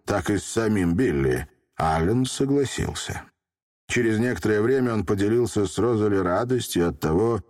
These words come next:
что его снимут на пленку. Миллиган волновался из-за этого, но доктор Джордж убедил его, что таким образом он сможет многое о себе узнать.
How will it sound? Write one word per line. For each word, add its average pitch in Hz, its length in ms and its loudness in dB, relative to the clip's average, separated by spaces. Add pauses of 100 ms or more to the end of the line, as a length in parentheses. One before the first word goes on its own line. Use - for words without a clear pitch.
(140)
что - 200 -2
его 101 220 4
снимут 98 580 0
на 104 200 0
пленку. 65 500 -4 (400)
Миллиган 90 400 2
волновался 87 680 0
из-за 73 240 0
этого, 78 340 0
но 147 140 0
доктор 170 420 0
Джордж 123 480 0
убедил 113 460 2
его, 113 160 4
что 95 180 0
таким 78 360 0
образом 98 400 2
он 87 140 0
сможет 82 460 -2
многое 69 640 0
о - 20 -2
себе 92 280 0
узнать. 139 600 -2